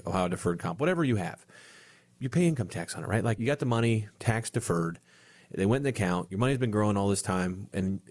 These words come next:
a big chunk of it is owed to Uncle Sam. Here's the rub. Uncle Sam will always get taxes out of that money. It's only a question of how much and when. That's it. It will always happen. It never goes away. That tax liability never goes away. It's not like your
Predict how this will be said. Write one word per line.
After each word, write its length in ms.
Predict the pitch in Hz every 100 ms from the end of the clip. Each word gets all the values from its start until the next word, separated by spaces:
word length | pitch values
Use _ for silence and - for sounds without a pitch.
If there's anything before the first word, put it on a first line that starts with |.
| -
a 80 | 113
big 300 | 95 113 135
chunk 300 | - 135 123
of 100 | 95
it 100 | 101
is 140 | 95 -
owed 200 | 95 87
to 80 | 92
Uncle 180 | 98
Sam. 240 | 104 113 85
Here's 320 | - 147 160 139
the 80 |
rub. 240 | 120 98 -
Uncle 280 | 98 160 196
Sam 260 | - 160 151
will 180 | 131 -
always 560 | 110 120 139 139 - - - - - _
get 240 | - 127 -
taxes 680 | - 117 98 - - - - _ _ _ -
out 140 | 98
of 40 | 98
that 160 | 117
money. 280 | 151 117 85
It's 180 | 95 98 -
only 180 | 117
a 40 | 151
question 380 | - 127 123 175
of 80 |
how 300 | - - 113
much 400 | 135 165 175 - - _
and 160 | 101 90
when. 220 | 82 - -
That's 180 | 101 104
it. 140 | 80 - _ - -
It 120 | -
will 60 | 123
always 260 | 123 120 101
happen. 320 | 82 - - - - - -
It 120 | 101
never 240 | 107 117
goes 220 | 117 120
away. 220 | 113 92 87
That 180 | 92
tax 280 | - 120 113
liability 380 | 117 110 107 101
never 380 | 90 90 92 95
goes 240 | 92 90
away. 180 | 90 87
It's 140 | -
not 160 | 95 -
like 180 | 101 -
your 220 | 90 87